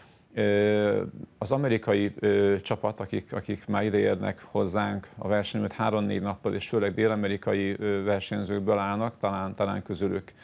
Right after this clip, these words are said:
esélyes, hogy valaki jól fog tudni szerepelni. Ezelőtt néhány héttel a, a kolumbiai versenyzőjük a luxemburgi körversenyen volt, volt, ö, bocsánat, a kaliforniai körversenyen volt pöttyös trikós, hegyi trikós, tehát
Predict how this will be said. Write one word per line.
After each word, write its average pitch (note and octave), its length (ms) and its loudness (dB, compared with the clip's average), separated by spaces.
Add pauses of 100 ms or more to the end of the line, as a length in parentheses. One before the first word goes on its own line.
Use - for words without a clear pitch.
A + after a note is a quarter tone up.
(220)
esélyes, F#2+ 600 -4
hogy G2 160 -2
valaki G2 360 -2
jól G2+ 260 2
fog G2+ 220 -8
tudni G#2+ 280 -6
szerepelni. A2 640 -2 (420)
Ezelőtt G2 340 0
néhány G#2 300 -2
héttel G#2 440 0
a, G2 160 4 (800)
a F#2+ 300 2 (200)
kolumbiai G2+ 400 2
versenyzőjük G2 840 0
a G2 360 0 (180)
luxemburgi G2 500 -6
körversenyen G2 720 -4
volt, G2+ 440 -2
volt, F#2+ 560 -2
ö, G2 220 0
bocsánat, G#2 460 -2
a G#2 200 0 (220)
kaliforniai G#2 480 0
körversenyen G2+ 600 -2
volt F#2+ 140 0
pöttyös - 400 -4
trikós, A2+ 320 -6
hegyi G2+ 180 -4
trikós, A2+ 500 -2 (760)
tehát G2+ 420 -4